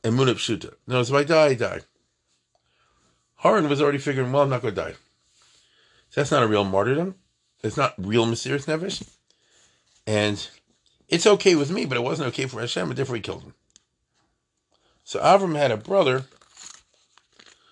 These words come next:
who he was semi-mashpia on. I-, interesting, right? The three brothers, Avram, Nachor, and Haran. And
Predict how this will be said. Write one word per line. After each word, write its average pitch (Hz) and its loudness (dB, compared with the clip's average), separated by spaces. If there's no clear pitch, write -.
who 127 0
he 135 -6
was 120 0
semi-mashpia 107 -2
on. 80 -12
I-, 104 -10
interesting, 101 -6
right? 120 -4
The - -12
three 143 -2
brothers, 120 2
Avram, 120 2
Nachor, 117 -2
and 104 -6
Haran. 104 -8
And 98 -2